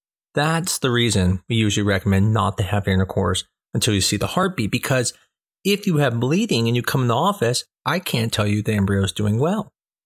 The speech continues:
I don't know how the pregnancy is doing. But if you come in and there's a heartbeat, I can show you the baby is good.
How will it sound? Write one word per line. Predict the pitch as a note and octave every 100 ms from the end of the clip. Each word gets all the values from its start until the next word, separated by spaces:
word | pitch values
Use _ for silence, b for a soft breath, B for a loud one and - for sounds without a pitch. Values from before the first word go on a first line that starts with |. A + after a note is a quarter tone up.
| _ _
I | A2+
don't | G2 A2+
know | B2+
how | B2 E3
the | G#3
pregnancy | - A2 G2+ -
is | G2
doing. | - F#2 - _ _ _ _ _ _ _
But | C3
if | B2+
you | A#2+
come | A#2 - C3+
in | B2+
and | A#2+ G#2+
there's | G2+
a |
heartbeat, | G#2 - G3 G3 A2+
I | B2
can | A#2 G#2+
show | - - C3
you | C3+
the | C3
baby | A2 G#2 G#2
is | G2+ -
good. | C#3 C3+ C#3+